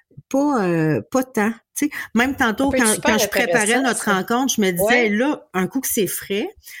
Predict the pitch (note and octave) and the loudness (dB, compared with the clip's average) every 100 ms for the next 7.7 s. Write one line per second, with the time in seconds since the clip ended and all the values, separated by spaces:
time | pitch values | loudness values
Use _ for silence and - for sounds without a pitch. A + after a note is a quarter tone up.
0 | - - A#3 G3 G#3 C4 A4 - G#3+ G3 | -18 -4 0 2 2 0 -2 -4 -2 -2
1 | - B3 D#4+ - - D4+ D#4 C4+ A3 F3 | 0 0 0 -4 0 2 2 0 -2 0
2 | G#3 A3 C#4 F4 - F3 G#3 G3+ G#3 G3+ | 0 2 0 -2 -8 -2 -2 0 0 0
3 | G#3 - A#3 - F#3 F3 A3 G3+ G3+ G3+ | -2 0 -2 0 -2 0 0 0 0 0
4 | G#3+ G#3 - _ _ G#3+ F#3 - A3+ A3+ | 2 -2 -4 _ _ -4 -4 -2 0 0
5 | A3 G3 G3 F#3 D#3+ E3+ G3+ D4+ - _ | -2 0 2 2 0 0 -2 -4 -12 _
6 | - F#3 - G3+ - G3+ A3 G#3 G#3+ F#3+ | -4 -2 -2 -4 -2 0 0 0 2 4
7 | G3+ A#3 A3 G3 E3+ D#3+ | 4 2 2 0 0 -2